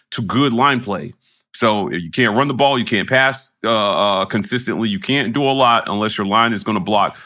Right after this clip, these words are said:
or you need super, super, you got, you need supermen at the skill positions to overcome bad line play. Now, does Auburn have that? You know, we'll see. But it, it'll be interesting to see. I think with Payton Thorne at quarterback, certainly,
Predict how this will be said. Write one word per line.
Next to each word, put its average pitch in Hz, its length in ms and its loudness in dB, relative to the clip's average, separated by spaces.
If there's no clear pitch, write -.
or 104 160 2
you 113 100 4
need 104 340 0
super, 147 680 -2
super, 127 760 -2
you 139 120 0
got, 151 140 4
you 139 80 2
need 156 140 0
supermen 101 600 0
at 120 140 0
the 110 40 -4
skill 160 300 0
positions 95 520 -4
to - 100 -2
overcome 98 840 0
bad 101 320 2
line 92 240 -2
play. - 360 -18
Now, 101 160 4
does 98 160 0
Auburn 92 360 0
have 151 240 2
that? 165 320 2
You - 140 -6
know, 92 60 -4
we'll 95 120 -4
see. 127 420 -2
But 107 320 2
it, 107 280 0
it'll 123 140 2
be 123 180 2
interesting 113 380 -2
to 98 60 0
see. 107 160 0
I 104 80 2
think 113 160 -2
with 98 100 -4
Payton 110 260 -2
Thorne 117 220 0
at 107 80 -4
quarterback, 110 480 0
certainly, 104 640 -2